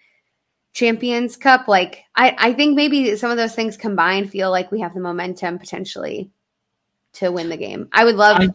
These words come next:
Speaker 1: I would love to, uh,
Speaker 2: Yeah.
Speaker 1: give Miami their first loss at home for the season.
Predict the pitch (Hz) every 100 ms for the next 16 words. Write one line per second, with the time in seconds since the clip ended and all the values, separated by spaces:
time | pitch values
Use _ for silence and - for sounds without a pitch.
0 | 220 220 214 214 226 208 - 190 190 185
1 | - 147 208 190 196 196 196 185 185 185
2 | 185 - 185 - - 185 185 214 220 _
3 | 185 - 107 - - 180